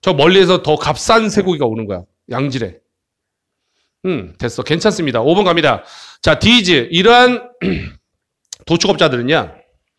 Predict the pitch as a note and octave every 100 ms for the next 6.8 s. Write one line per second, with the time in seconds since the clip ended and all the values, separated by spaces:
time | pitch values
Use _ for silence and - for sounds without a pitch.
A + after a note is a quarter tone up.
0 | _ _ - _ _ A3 A3 A#3 A3+ A3+
1 | A#3 A#3 - E3+ D#3 - C4+ C4+ A#3+ A3
2 | F#3+ E3 F3 E3+ D3 - D#3+ D3 - B2
3 | A2 - E3+ E3+ - - C3 A2+ F#2 _
4 | _ _ _ _ _ _ _ - F3+ F3+
5 | - - - B2 B2+ G#2+ F2+ - A2+ A#2
6 | A#2+ A#2 A#2+ A#2 G#2+ G#2 E3+